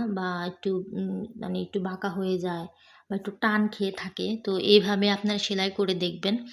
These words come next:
মানে অনেক সুন্দরভাবে কিন্তু সেলাইটা হয়ে যায়। তারপরে এই যে এখানে আমি কিন্তু একটা পট্টি দিয়ে তারপরে যেখানটা সেলাই করে দিচ্ছি, একটা ছোট্ট কাপড় দিয়ে এখানে পট্টি দিলে যাদের, উম, মানে ফা-, সাইড ফাড়াতে যখন জামাটি খুলতে যায় বা পরতে যায় তখন কিন্তু ছি-,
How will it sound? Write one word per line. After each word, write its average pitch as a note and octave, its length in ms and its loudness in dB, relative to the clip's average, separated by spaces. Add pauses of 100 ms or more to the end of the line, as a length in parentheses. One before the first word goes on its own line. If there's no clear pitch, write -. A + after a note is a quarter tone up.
(440)
মানে F#3+ 180 -2
অনেক G3+ 180 2
সুন্দরভাবে G#3 600 2
কিন্তু G3 220 0
সেলাইটা F#3 460 0
হয়ে F3+ 240 -2
যায়। E3+ 220 -8 (440)
তারপরে A3 340 2
এই A3+ 60 8
যে A3 180 4
এখানে A3 260 2
আমি G3+ 200 4
কিন্তু G3+ 260 2
একটা G3+ 180 -4
পট্টি A3+ 420 -2
দিয়ে A3+ 280 4
তারপরে F#3+ 420 -4
যেখানটা F#3+ 400 -4
সেলাই F#3+ 320 -2
করে G3+ 200 0
দিচ্ছি, F#3 360 -2 (580)
একটা G3+ 220 -6
ছোট্ট G#3 320 -4
কাপড় A3 360 0
দিয়ে A#3+ 260 2
এখানে G#3 200 2
পট্টি A3+ 320 -2
দিলে A3+ 260 0
যাদের, G3+ 440 2 (200)
উম, G3 160 2
মানে F#3+ 200 0
ফা-, G3+ 240 -4
সাইড G3+ 280 0
ফাড়াতে G#3 440 -2
যখন G3+ 240 -2
জামাটি G3 480 -4
খুলতে A3 320 2
যায় F#3 240 0 (380)
বা G3+ 120 0
পরতে A3+ 380 0
যায় G3 180 0
তখন G#3 220 -2
কিন্তু F#3 260 -6
ছি-, - 200 -6